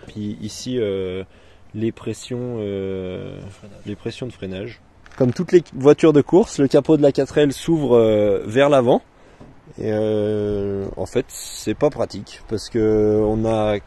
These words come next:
Speaker 1: qu'un accès assez réduit sur le moteur et, euh, on est gêné par les ailes finalement pour accéder au-dessus du moteur. Mais vu que la quatre L ne tombe pas souvent en panne, c'est pas grave. Euh, à l'avant, donc caractéristique de cette dernière génération de F quatre, c'est les freins à disque à l'avant,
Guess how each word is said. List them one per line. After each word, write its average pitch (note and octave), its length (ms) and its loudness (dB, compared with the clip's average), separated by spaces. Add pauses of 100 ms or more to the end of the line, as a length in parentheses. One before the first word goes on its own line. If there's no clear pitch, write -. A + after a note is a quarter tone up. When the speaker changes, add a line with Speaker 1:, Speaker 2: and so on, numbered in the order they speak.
(140)
Speaker 1:
qu'un D3 200 0
accès C3+ 500 0
assez C#3+ 360 0
réduit C#3 420 -4
sur - 180 -2
le B2 60 -2
moteur C#3+ 560 2
et, A#2+ 240 2
euh, G2+ 560 2 (180)
on G#2 140 -6
est G#2 80 -4
gêné A#2+ 260 -2
par G#2+ 220 -2
les G#2 220 -2
ailes D#3 120 0
finalement A2+ 440 -4
pour G#2+ 240 -4
accéder A#2+ 560 -4
au-dessus B2 280 -6
du A2 120 -8
moteur. G#2+ 340 -4 (680)
Mais C#3 320 -4 (120)
vu A#2+ 100 -10
que - 60 -10
la B2+ 80 -4
quatre - 240 -8
L B2+ 180 -4
ne B2+ 120 -4
tombe B2 220 -6
pas B2 120 -4
souvent G#2+ 300 -8
en F2 40 -10
panne, C3 300 -8 (680)
c'est - 200 -14
pas A#2+ 100 -6
grave. C3+ 200 -4 (400)
Euh, G#2+ 640 -10 (180)
à C#3+ 100 -6
l'avant, C#3 320 -6
donc C#3 180 -10
caractéristique C#3 840 -10
de A#2 200 -10
cette A2+ 340 -14
dernière C#3 420 -8
génération A#2+ 500 -10
de A2 160 -4
F - 80 -12
quatre, - 360 -12
c'est C#3 420 -6
les G#2+ 240 -8
freins C#3 360 -12
à A2 120 -10
disque C3+ 320 -14
à A#2 60 -4
l'avant, A#2+ 400 -8